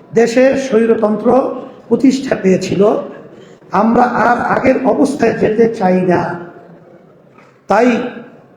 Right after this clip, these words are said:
সংস্কার অপরিহার্য। ইসলামী আন্দোলন বাংলাদেশ বারংবার প্রয়োজনীয় সংস্কারের প্রতি জোরালো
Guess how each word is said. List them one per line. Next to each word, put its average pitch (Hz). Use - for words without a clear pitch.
সংস্কার 269
অপরিহার্য। 226
ইসলামী 247
আন্দোলন 254
বাংলাদেশ 202
বারংবার 269
প্রয়োজনীয় 254
সংস্কারের 220
প্রতি 233
জোরালো 247